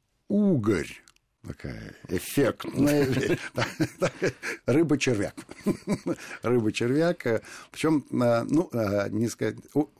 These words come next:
скорее малёк угря и-, или молодой угорь. Но он сантиметров, наверное, двадцать-двадцать пять, насаживается за хвостик, э, рыба и так живучая, но, в общем,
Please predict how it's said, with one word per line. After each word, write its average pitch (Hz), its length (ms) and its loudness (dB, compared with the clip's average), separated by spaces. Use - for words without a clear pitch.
скорее 123 320 4
малёк 117 480 4
угря 131 400 -2
и-, 104 100 0
или 113 240 0
молодой 113 600 2
угорь. 107 340 -2
Но 143 120 4
он 131 100 4
сантиметров, 101 720 -2
наверное, 82 420 -4
двадцать-двадцать 73 1160 -10
пять, 151 340 0
насаживается 85 920 -2
за 78 140 -4
хвостик, 123 680 -2
э, 85 300 -2
рыба 95 420 0
и 85 220 -2
так 143 300 0
живучая, 82 600 -2
но, 95 160 -2
в 98 40 0
общем, - 280 -8